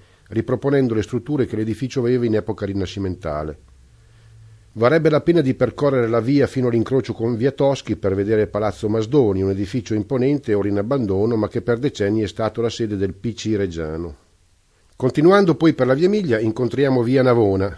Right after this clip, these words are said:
la tipica via che in altre città, soprattutto del nord Europa, sarebbe piena di jazz club, locali e pub.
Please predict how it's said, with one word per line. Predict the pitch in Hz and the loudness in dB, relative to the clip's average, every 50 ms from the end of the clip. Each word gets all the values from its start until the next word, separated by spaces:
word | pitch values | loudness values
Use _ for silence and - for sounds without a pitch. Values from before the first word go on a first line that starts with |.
| - - - | -16 -18 -10
la | - 98 107 | -4 -4 -4
tipica | - - 156 127 151 135 156 151 | -2 -4 -4 -4 -2 0 0 0
via | 143 175 170 143 120 104 | 2 4 4 4 4 4
che | - - 113 | 2 0 -2
in | 113 127 | 0 2
altre | 135 135 113 - 113 - | 2 0 0 -2 -4 -4
città, | - 113 - - 151 139 127 110 101 90 - - - | -4 -8 -6 -2 0 2 2 2 0 -2 -6 -12 -20
soprattutto | - - - 95 - 98 90 - 135 131 117 - 104 | -18 -12 -10 -8 -6 -6 -6 -4 -6 -6 -2 -4 -2
del | 90 95 | -2 0
nord | 95 107 117 117 104 101 | 0 0 0 0 0 0
Europa, | 127 131 143 160 165 156 - 113 98 | 0 0 2 2 0 0 0 -2 -4
sarebbe | - 113 110 117 107 110 107 | -2 -2 -2 0 0 -2 -4
piena | - 135 139 123 | -2 -2 -2 0
di | 110 113 104 | 0 -2 -2
jazz | 95 120 127 127 - | 0 0 0 0 0
club, | - - 143 143 139 135 117 107 | -2 -2 -2 0 0 0 0 0
locali | 107 98 101 123 120 117 113 107 107 110 | -2 -2 -2 0 0 0 0 0 -2 -4
e | - 107 101 | -4 -6 -8
pub. | 98 - 92 82 82 80 - | -4 -4 -4 -4 -4 -6 -12